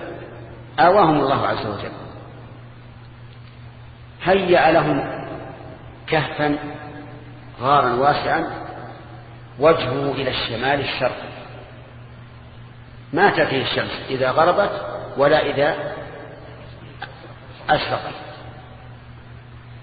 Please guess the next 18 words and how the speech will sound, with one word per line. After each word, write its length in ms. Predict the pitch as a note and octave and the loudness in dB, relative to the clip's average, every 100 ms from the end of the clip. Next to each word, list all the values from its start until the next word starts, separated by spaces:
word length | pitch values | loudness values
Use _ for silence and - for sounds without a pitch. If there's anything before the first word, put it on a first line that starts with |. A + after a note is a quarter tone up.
| - - - - - - - | -18 -18 -18 -18 -18 -20 -4
ترى 140 | D3+ D#3+ | 2 4
الشمس 360 | - E3 E3 | 4 2 2
إذا 360 | C3 C3 C3 B2+ | 4 4 4 4
طلعت 240 | D3 C3 A#2+ - | 4 4 2 0
تزاور 400 | A#2 C#3+ C3 A#2+ | 4 6 6 2
عن 120 | A#2 - | 0 0
كهفهم 340 | C#3+ B2+ A2 | 0 0 -2
ذات 240 | B2+ D3+ C#3 | 2 2 2
اليمين، 360 | C#3 D#3+ F3 - - - - - - - - - - | 2 4 2 0 -8 -8 -12 -14 -14 -14 -16 -16 -8
وإذا 280 | B2+ C#3 C#3+ | -2 2 4
غربت 380 | D3 D#3 F3 F#3 - - - - - - - - - | 6 8 6 4 -2 -6 -8 -8 -10 -10 -12 -12 -2
تقرضهم 520 | D3+ - D#3+ F3+ C#3 | -2 2 0 2 2
ذات 160 | C#3 C3+ | 4 2
الشمال، 380 | - - G#2 - - - - - - - - - - - - - - - - - - - | -2 -4 -8 -10 -14 -16 -18 -18 -18 -18 -20 -20 -20 -20 -20 -20 -18 -20 -20 -20 -18 -8
شيء 200 | - D#3+ | -2 0
يسير 380 | C3 - F3+ C3+ - - - - | 0 4 4 4 -2 -8 -8 -4
عند 160 | C3 | 2
الغروب. 320 | C3+ B2 A#2+ | 2 2 -2